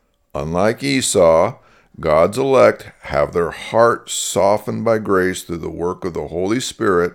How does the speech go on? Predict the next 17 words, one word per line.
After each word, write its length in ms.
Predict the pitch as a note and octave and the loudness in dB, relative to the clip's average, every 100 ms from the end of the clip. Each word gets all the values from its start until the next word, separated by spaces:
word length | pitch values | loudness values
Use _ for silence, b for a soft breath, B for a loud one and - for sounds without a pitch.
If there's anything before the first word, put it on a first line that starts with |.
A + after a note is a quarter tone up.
| B B B _ | B B B _
to 140 | C3 | -4
respond 600 | C3 C3 - A#2 G#2+ A#2 | -4 -4 -2 0 0 -2
to 80 | A#2 | -6
God's 400 | F2 G2 G2+ G2 | 0 6 6 4
blessing. 760 | F2 G#2 G#2 G2+ - D#2 C#2 - _ _ _ _ _ _ b b b b _ | 0 4 4 4 -2 -8 -10 -20 _ _ _ _ _ _ b b b b _
But 180 | G2 F2 | -4 -4
Jacob, 560 | - G#2+ A2 - E2+ | 2 4 4 0 -6
like 300 | F#2+ F2+ F2 - | -4 -4 -4 -6
all 380 | F#2 F#2+ G2 G#2+ | 2 4 6 6
men, 400 | A2 A2 F#2+ E2+ | 2 -2 -2 -4
do 180 | F2 F#2 | -6 -6
not 460 | F#2 F#2 F#2 A2 G#2+ | -4 -2 -2 -2 -4
have 540 | G#2+ A#2+ A#2 A2 F2 | -6 -2 2 2 0
the 80 | F2+ | -2
right 260 | E2 D#2+ | -2 0
of 100 | E2+ | -2
inheritance. 1080 | F2 F2+ G#2 G2+ E2+ - B1 - - - - | -4 -6 -2 0 -2 -4 -14 -14 -14 -14 -16